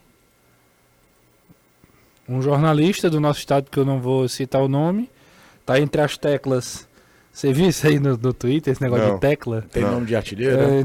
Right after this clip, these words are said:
Speaker 1: entre a tecla, sei lá, N e o Tem nome de artilheiro
Speaker 3: Tem nome de
Speaker 1: argentino, mas eu
Speaker 3: artilheiro.
Speaker 1: não vou citar. Disse, "Amigo, ele está mentindo."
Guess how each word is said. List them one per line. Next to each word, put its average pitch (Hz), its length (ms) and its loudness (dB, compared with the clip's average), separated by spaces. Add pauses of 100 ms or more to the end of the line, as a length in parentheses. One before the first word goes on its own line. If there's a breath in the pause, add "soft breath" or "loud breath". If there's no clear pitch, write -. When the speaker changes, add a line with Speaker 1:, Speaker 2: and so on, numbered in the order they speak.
(120)
Speaker 1:
entre 156 180 0
a 151 80 2
tecla, 147 560 0
sei 151 180 -4
lá, 104 220 -6 (320)
N 170 320 0 (220)
e 131 80 2
o 120 280 0 (1500 soft breath)
Tem 160 100 4
nome 190 160 4
de 190 80 4
artilheiro 175 440 4
Speaker 3:
Tem 165 100 6
nome 170 120 4
de 160 60 2
Speaker 1:
argentino, 185 280 4
mas - 20 4
eu 185 60 4 (100)
Speaker 3:
artilheiro. 180 180 4
Speaker 1:
não 175 80 4
vou 170 140 2
citar. 135 260 -2
Disse, 143 280 -8
"Amigo, 156 400 -4 (340)
ele 175 280 0
está 165 180 2
mentindo." 151 600 0